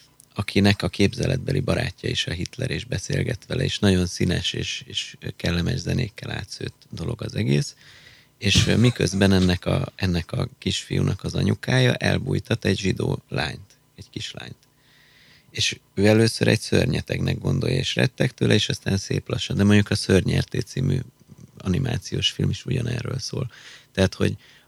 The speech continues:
hogy, ö, létezik olyan lelkiismeret, ami eleve,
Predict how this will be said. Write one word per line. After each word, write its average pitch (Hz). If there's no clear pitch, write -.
hogy, 98
ö, 98
létezik 104
olyan 98
lelkiismeret, -
ami 92
eleve, 98